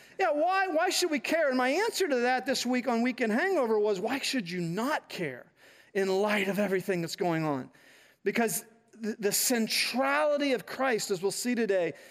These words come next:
in this narrative that's going on in Rome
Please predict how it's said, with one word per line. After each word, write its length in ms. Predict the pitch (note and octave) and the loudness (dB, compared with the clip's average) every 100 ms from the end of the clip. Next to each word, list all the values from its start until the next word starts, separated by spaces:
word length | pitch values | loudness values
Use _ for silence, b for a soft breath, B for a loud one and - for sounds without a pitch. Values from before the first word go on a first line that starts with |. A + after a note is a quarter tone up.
| B B - | B B -2
in 220 | G#3 G3+ | 0 2
this 320 | A3+ A3 - | 0 0 0
narrative 680 | G3 G3+ A3+ C4+ C4 A3 G3 | 0 2 2 2 2 2 2
that's 160 | F#3 | 0
going 240 | - A3 G#3+ | 0 0 2
on 140 | G#3 | 2
in 140 | G3 G3 | 2 2
Rome 340 | A#3 G3+ E3+ | 2 0 -2